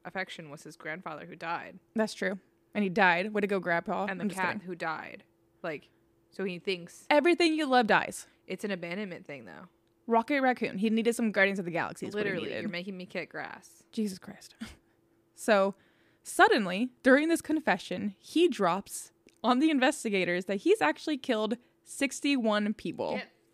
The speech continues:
Speaker 1: fucked, dude. Get
Speaker 2: <laughs>
Speaker 1: fucked. Oh my God.
Speaker 2: Stratosphere.
Speaker 1: To Timbuktu, I hate you.
Speaker 2: <laughs>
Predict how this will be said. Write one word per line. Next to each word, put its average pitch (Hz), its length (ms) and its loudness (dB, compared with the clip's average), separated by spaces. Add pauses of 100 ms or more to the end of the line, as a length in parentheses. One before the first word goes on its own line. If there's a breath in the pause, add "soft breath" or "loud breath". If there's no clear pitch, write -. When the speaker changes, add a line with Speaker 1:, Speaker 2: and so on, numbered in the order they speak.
(100)
Speaker 1:
fucked, 202 440 2
dude. 175 220 -8
Get 240 200 2
Speaker 2:
<laughs> - 720 -14
Speaker 1:
fucked. 339 440 -10 (920)
Oh 208 160 -10
my 165 180 -20
God. 165 280 -10
Speaker 2:
Stratosphere. - 800 -10
Speaker 1:
To - 0 - (160)
Timbuktu, 220 640 -10
I 165 120 -6
hate 170 240 -6
you. 151 240 -18
Speaker 2:
<laughs> - 60 -20